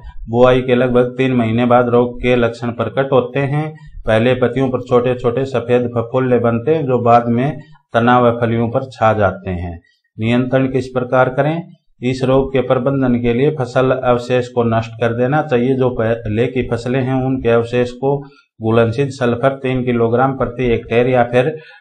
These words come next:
ट्राइडोमार्फ अस्सी प्रतिशत पाँच सौ से छह सौ मिलीलीटर प्रति हेक्टेयर की दर से छिड़काव करना चाहिए तथा आवश्यकता अनुसार पन्द्रह दिन के बाद इसको आप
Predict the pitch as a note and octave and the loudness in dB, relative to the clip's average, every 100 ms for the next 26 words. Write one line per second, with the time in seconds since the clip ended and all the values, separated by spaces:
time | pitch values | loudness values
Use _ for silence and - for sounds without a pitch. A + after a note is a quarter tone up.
0 | _ - A#2+ C3 C3+ B2 B2 A#2+ B2 C#3+ | _ 2 4 6 4 2 2 4 4 2
1 | D3 - B2 A#2+ B2+ C3 A#2 - A2+ C#3 | -2 -6 -6 -4 -6 -2 -4 -4 -6 -6
2 | - A#2+ A#2+ B2 A#2 C#3 - A#2+ A#2 B2 | 0 0 0 0 -2 -2 -2 -4 -2 -2
3 | B2 A2+ A2+ A2 A2 C3 B2 A#2+ B2 A2+ | 0 0 -2 -4 -6 -6 -6 -4 -2 -2
4 | - G#2+ G#2+ F#2+ G2+ G#2+ - B2 A#2+ G2+ | -2 -6 -6 -6 -6 -6 -6 -8 -6 -6
5 | A2 A2+ A2+ F#2+ G2 F#2 F2+ E2+ D#2+ D#2 | -2 -2 -2 -4 -2 -6 -6 -8 -8 -14
6 | _ _ _ _ A#2 A#2+ A#2+ A#2+ A#2+ A#2+ | _ _ _ _ 0 2 2 0 -2 -2
7 | A#2+ A#2 A2+ A2+ A2+ C3 - - _ - | 0 0 -2 2 4 4 -2 -18 _ -4
8 | A#2 A#2 A#2+ A2 G#2+ G#2+ G2+ G#2 G2+ G2+ | 0 2 2 0 -4 -4 0 0 0 -6
9 | - A2 D3+ A2 | -4 -4 2 2